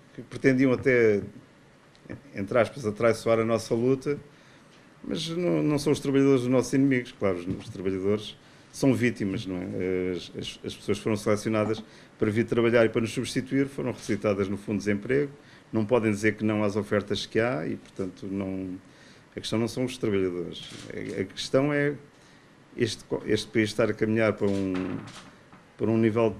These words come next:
de desemprego medonho e depois ser fácil às empresas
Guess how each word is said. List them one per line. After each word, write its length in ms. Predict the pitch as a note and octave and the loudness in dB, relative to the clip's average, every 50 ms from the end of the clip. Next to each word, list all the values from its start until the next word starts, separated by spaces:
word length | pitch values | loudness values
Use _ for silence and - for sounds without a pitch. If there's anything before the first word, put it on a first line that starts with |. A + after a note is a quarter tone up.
| A2 G#2 | -6 0
de 460 | G#2+ A2 G#2+ G#2+ G#2 G#2 G#2 G2+ G2+ | 2 2 4 4 4 4 4 4 2
desemprego 640 | F#2+ F#2 G2 A2+ A2+ G#2 G2+ A2+ A2+ A2+ G#2+ G#2 G#2 | 2 0 0 0 0 2 2 2 2 2 2 2 0
medonho 600 | G#2+ A2+ G#2+ G#2 A#2 A#2 A#2+ B2 B2+ C3 C#3+ F3 - | -2 0 0 2 2 2 2 2 2 0 -2 -2 -2
e 100 | - B2 | -4 -4
depois 360 | G2+ G2+ - - A2 G2+ - | -4 -4 0 2 0 2 2
ser 100 | - G#2+ | 0 -2
fácil 460 | - - A2+ A2 G2+ - - A2+ A2 | 0 2 0 0 0 0 -2 -2 0
às 120 | A2 G2+ - | 0 0 0
empresas 680 | A2+ G#2 G#2 G#2+ A2 A2 G#2+ A2+ A#2 A2 - - - | -2 -2 0 0 0 0 0 -2 -6 -10 -10 -14 -18